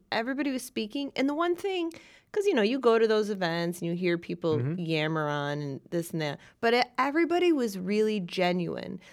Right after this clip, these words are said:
Speaker 1: and you could tell that they were truly moved by her. And I was like, "What a great feeling to be like,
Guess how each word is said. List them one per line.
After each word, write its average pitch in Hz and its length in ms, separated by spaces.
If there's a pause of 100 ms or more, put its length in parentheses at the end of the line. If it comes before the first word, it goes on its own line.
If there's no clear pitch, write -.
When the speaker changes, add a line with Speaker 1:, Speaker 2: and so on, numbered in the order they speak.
(100)
Speaker 1:
and 220 160
you 240 100
could 214 160
tell 277 280
that 220 180
they 196 160
were 190 300 (520)
truly 226 560
moved 202 520
by 165 180
her. 170 340 (220)
And 269 100
I 302 80
was 302 120
like, 320 180 (220)
"What 311 200
a - 60
great 359 220
feeling 240 520 (260)
to 247 100
be 240 220
like, 214 540